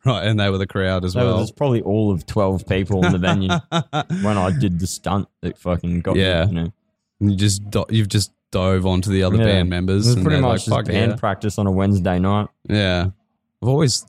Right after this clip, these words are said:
Speaker 1: I've
Speaker 2: They were
Speaker 1: always
Speaker 2: at a
Speaker 1: wondered
Speaker 2: bar.
Speaker 1: how shows during the week like that go as well. Like, seen a few band-, like, like, when you guys have played shows during the week and stuff, I've always thought to myself, I wonder what the, the music seeing life as, like,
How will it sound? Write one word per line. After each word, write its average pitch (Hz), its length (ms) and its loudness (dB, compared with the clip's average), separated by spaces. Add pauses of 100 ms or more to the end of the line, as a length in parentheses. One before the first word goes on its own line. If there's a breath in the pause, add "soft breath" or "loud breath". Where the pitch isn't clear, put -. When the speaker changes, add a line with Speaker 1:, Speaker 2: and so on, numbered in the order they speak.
Speaker 1:
I've 117 80 0
Speaker 2:
They 151 60 2
were 170 60 2
Speaker 1:
always 151 180 2
Speaker 2:
at 104 60 0
a - 20 2
Speaker 1:
wondered 107 220 2
Speaker 2:
bar. 110 80 2
Speaker 1:
how 113 220 2
shows 104 500 0
during 101 240 0
the 98 80 2
week 95 260 0
like 95 200 -2
that 95 200 -2
go 90 280 -2
as 90 200 -6
well. 92 260 0
Like, 95 180 -2 (500)
seen 147 200 0
a 117 40 2
few 110 220 0
band-, 104 260 0
like, 117 180 -2
like, 131 180 0 (140)
when 127 160 0
you 127 140 2
guys 107 240 0
have 95 140 -4 (680)
played 98 320 0
shows 95 320 0
during 95 180 -2
the 92 80 0
week 92 240 -2
and 92 80 -4
stuff, 92 240 -4
I've 98 60 0
always 95 320 0
thought 95 160 -2
to 101 80 -4
myself, 92 420 -2 (400)
I - 40 -10
wonder 185 120 0
what 160 220 0
the, 98 500 2 (380)
the 95 580 2
music 107 380 2 (440)
seeing 123 320 2
life 101 300 0
as, 101 200 -4
like, 98 220 0